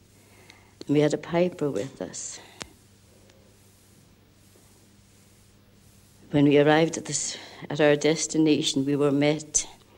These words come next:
The volunteers marched off to wherever they were being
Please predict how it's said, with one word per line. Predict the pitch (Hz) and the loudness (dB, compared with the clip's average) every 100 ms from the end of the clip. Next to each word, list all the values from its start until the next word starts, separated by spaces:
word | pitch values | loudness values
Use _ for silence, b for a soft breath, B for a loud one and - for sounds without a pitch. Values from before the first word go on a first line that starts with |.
| b b b - | b b b -10
The | 143 | 2
volunteers | 165 170 170 165 190 175 160 156 | 4 6 6 2 2 4 4 4
marched | 151 147 160 - 131 | 2 2 -2 -2 2
off | 135 147 - | 2 0 -6
to | 131 - - | -14 -14 -6
wherever | 151 156 143 | -2 0 0
they | 139 151 | 2 2
were | 160 143 | 2 0
being | 143 135 135 127 | 0 0 0 -4